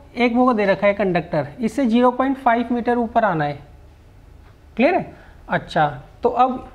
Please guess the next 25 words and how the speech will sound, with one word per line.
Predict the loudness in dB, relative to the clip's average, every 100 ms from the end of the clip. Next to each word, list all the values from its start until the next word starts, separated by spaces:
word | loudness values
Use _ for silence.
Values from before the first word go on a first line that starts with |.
| -14 -4
ये | 2 4
वो | 4 2
point | 2 0 2 0
है | -2
zero | 2 0
point | 2 -2 0
five | 0 0 0
meter | -2 -2 -6 -6 0
ऊपर, | 0 2 -4 -4 -4
किससे? | -4 -2 -4 -4 -10 -20 -20 -20 -20 -10 0
conductor | 2 2 -2 -6
से। | -6 -8 -12 -16 -12 0
अब | 2
आपको | 2 2 -2
बताना | 0 0 -2
है | -2
यहाँ | 0 2
पर | 4 2 0 -16 -18 -8 2
magnetic | 2 4 2 0 0
field | 2 2 4
line | 2 2
की | 0 -2 -4 -16 -20 -6
direction | 0 2 2 -2 -4 -2
क्या | 2 2
होगी। | 0 -4